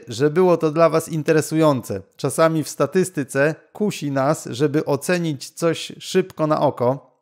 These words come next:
Widzimy z wykresu, że coś mniej więcej się zgadza i bywa, że taka ocena wystarczy, ale bardzo ważne jest, żebyśmy mieli świadomość, jakie oświadczenia na podstawie danych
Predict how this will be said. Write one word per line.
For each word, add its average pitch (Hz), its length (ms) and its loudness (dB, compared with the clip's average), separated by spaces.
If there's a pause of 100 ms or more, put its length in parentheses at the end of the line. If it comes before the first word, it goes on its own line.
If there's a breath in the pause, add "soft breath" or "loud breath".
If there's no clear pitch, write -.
Widzimy 165 380 -2
z 139 60 -6
wykresu, 160 500 0
że 156 120 -2
coś 160 260 -4
mniej 160 300 -2
więcej 151 400 -2
się 135 160 -6
zgadza 131 680 -2
i 180 120 -8
bywa, 190 280 2
że 151 120 -2
taka 165 260 -2
ocena 160 320 -2
wystarczy, 147 640 -2 (460)
ale 143 240 2
bardzo 147 340 2
ważne 156 420 0
jest, 143 340 -4
żebyśmy 143 520 -6
mieli 170 280 -2
świadomość, 156 1000 -2 (320)
jakie 175 480 0
oświadczenia 135 920 -2 (180)
na 127 100 -6
podstawie 127 480 -6
danych 120 460 -2